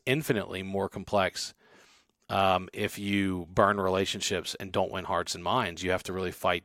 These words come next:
the battle up the hill a lot harder than if you had taken the time to earn trust and respect and win hearts and minds. You can, you can still use the same decisiveness and drive, uh, but sugarcoat it a little bit better and, and, um,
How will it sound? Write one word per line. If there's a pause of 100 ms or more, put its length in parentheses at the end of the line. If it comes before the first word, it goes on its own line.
(100)
the
battle
up
the
hill
a
lot
harder
than
if
you
had (360)
taken
the
time
to
earn
trust
and
respect
and
win
hearts
and
minds.
You
can, (600)
you
can
still
use
the
same
decisiveness
and
drive, (640)
uh,
but
sugarcoat
it
a
little
bit
better
and, (280)
and,
um,